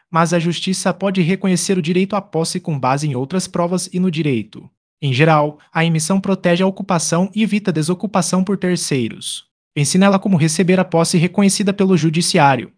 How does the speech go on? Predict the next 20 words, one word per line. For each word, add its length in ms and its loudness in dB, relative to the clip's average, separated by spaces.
mesmo 300 2
sem 180 0
título. 560 -6
A 60 -2
diferença 460 -6
essencial 520 -2
é 80 2
que, 400 -8
com 200 -2
título, 480 -6
já 180 0
há 20 2
algum 280 -2
documento 520 -4
que 120 -10
comprove 440 -4
seu 180 -2
direito. 560 -6
Sem 220 -6
título, 480 -6